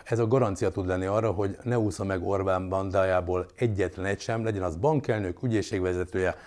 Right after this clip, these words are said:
vagy akár csak egy no-name stróman, aki néhány garas ért a nevét adja az ország kirablásához, vagy éppen eladásához.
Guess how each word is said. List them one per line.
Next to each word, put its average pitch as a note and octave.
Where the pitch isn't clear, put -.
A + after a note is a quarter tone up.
vagy G#2
akár G2+
csak -
egy G2+
no-name B2
stróman, A2
aki G2
néhány F#2+
garas F#2
ért E2+
a E2+
nevét F2+
adja F2
az E2+
ország E2+
kirablásához, E2+
vagy E2+
éppen E2+
eladásához. -